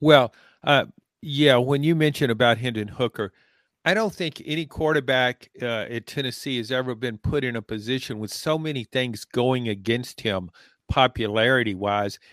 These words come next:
and in a way job performance-wise. You mentioned Hendon Hooker, who one of the g-, really the great quarterbacks in the modern era of Tennessee football. Uh, he's following him,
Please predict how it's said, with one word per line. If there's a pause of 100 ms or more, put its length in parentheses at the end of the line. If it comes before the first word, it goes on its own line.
(160)
and
in
a
way
job
performance-wise. (300)
You
mentioned
Hendon
Hooker, (580)
who (260)
one
of
the
g-, (800)
really
the
great
quarterbacks
in
the
modern
era
of
Tennessee
football. (800)
Uh, (580)
he's
following
him,